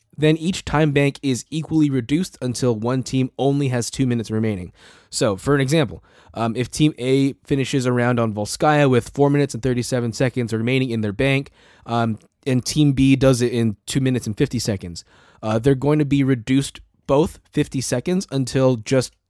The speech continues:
until Team B has just the two minutes, and then Team A is gonna have the three minutes and forty-seven seconds remaining. Um, I think this is gonna just make games move a lot quicker. There's not gonna be huge slogs of back and forth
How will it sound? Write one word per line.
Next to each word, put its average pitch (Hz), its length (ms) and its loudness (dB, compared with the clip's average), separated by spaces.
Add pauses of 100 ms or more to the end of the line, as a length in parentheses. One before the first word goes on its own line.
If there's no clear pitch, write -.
(140)
until 151 200 2
Team 156 260 0
B 135 120 2
has 120 300 0
just - 260 -4
the 120 60 -4
two 123 160 -2
minutes, 143 420 -2 (400)
and 131 140 0
then 131 120 2
Team 151 300 2
A 123 180 0
is 127 120 2
gonna 117 200 -2
have 117 320 2
the 110 100 -2
three 135 280 -2
minutes 127 260 0
and 110 120 -2
forty-seven 117 520 -2
seconds 107 320 -4
remaining. 139 480 0 (440)
Um, 113 540 0 (640)
I 131 140 4
think 131 180 -2
this 127 160 -4
is - 100 -6
gonna 120 400 2 (480)
just - 220 -2
make 160 320 2
games 147 320 2
move 143 400 2
a 131 40 4
lot 127 280 4
quicker. 120 340 0
There's 117 200 -2
not 127 140 4
gonna 123 140 0
be 117 260 2 (160)
huge 131 400 -4
slogs 117 600 2
of 110 240 -2 (480)
back 120 240 4
and 110 160 0
forth 120 560 2